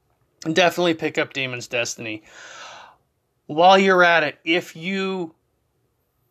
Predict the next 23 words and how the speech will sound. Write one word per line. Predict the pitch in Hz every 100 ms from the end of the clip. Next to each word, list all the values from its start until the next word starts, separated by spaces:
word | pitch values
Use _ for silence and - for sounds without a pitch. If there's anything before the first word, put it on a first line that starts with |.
| _
have | - 240 247 208
it | 175 160
or | 160 180 185
you | 175 147 175 170
are | 165 156
reading | 147 190 190 180
it | 175 -
as | 156 151
of | 160 135
right | 147 131
now, | 143 170 170 147 131 123 _ _ _ _ _
and | 160 151 151 143 139
you | 135 151
want | 143 143 160 160
to | - 165
get | 131 156 147 -
even | 147 160 147 151 143
more | 135 165 180 175 156 123
into | 143 143 139 - 147 135 131 127
this | 135 131 131 -
fantastic | - 143 131 117 - 139 - 143 131
universe | 127 139 131 123 123 -
that | 139 127